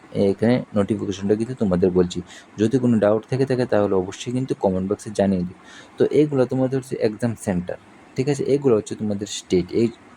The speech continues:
এটা তো তোমরা ভালোই বুঝতে পেরেছো। তারপর দেখতে পাচ্ছ তোমাদের যে ত্রিপুরা, আমি তোম-, তোমাদের ত্রিপুরা থেকে যারা অ্যাপ্লাই করবে তাদেরকে আমি বলে দিচ্ছি। এখানে দেখতে পাচ্ছ স্টেট দেওয়া আছে যে ত্রিপুরা, তো ত্রিপুরা থেকে কোথায় এক্সাম দেবে, এখানে কিন্তু রং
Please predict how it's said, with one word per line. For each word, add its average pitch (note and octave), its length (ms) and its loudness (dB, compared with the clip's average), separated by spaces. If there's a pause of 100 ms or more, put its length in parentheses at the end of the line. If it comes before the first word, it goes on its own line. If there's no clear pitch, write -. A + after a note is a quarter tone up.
(100)
এটা G#2+ 180 0
তো G#2+ 120 -2
তোমরা A#2 220 2
ভালোই F#2+ 300 2 (160)
বুঝতে G2 240 -4
পেরেছো। F2+ 300 -2
তারপর A2+ 300 0
দেখতে C3+ 240 -4
পাচ্ছ C3 220 -4
তোমাদের A2 400 2
যে - 120 -4 (500)
ত্রিপুরা, C#3 360 2 (140)
আমি G2 160 0
তোম-, B2 320 -2
তোমাদের A2+ 300 4
ত্রিপুরা C3+ 360 0
থেকে A2+ 180 2
যারা G#2+ 220 4
অ্যাপ্লাই A#2 240 -2
করবে A#2 200 -2
তাদেরকে G2+ 400 0
আমি G#2+ 120 0
বলে A#2 160 2
দিচ্ছি। G#2 220 -10
এখানে C3+ 280 0
দেখতে C3+ 200 -4
পাচ্ছ B2 180 0
স্টেট A2+ 320 2
দেওয়া G#2+ 280 4
আছে G2+ 180 -2
যে A#2 140 -2 (120)
ত্রিপুরা, A2 320 0 (380)
তো - 100 0
ত্রিপুরা C#3 340 2
থেকে A#2+ 280 -2
কোথায় B2+ 240 4
এক্সাম C3 260 -2
দেবে, C#3 200 2 (120)
এখানে B2+ 320 -2
কিন্তু B2 260 -4
রং A#2 200 4